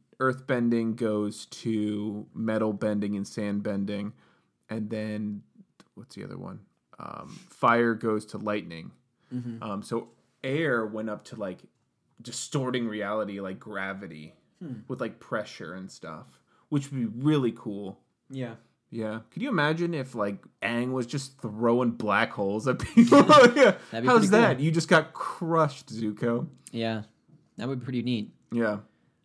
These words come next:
Speaker 2: Um, next, my next one?
Speaker 1: Yeah.
Speaker 2: So this is another this or that. So, and I'm sorry, that my upstairs neighbors are loud, so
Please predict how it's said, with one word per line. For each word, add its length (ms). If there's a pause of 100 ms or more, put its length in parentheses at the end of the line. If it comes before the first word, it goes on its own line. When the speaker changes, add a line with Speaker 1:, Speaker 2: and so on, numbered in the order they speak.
Speaker 2:
Um, 600
next, 260
my 80
next 200
one? 200
Speaker 1:
Yeah. 220 (200)
Speaker 2:
So 100
this 80
is 60
another 180
this 200
or 100
that. 380
So, 300
and 160
I'm 100
sorry, 280
that 200
my 200 (400)
upstairs 560
neighbors 560
are 80
loud, 640
so 420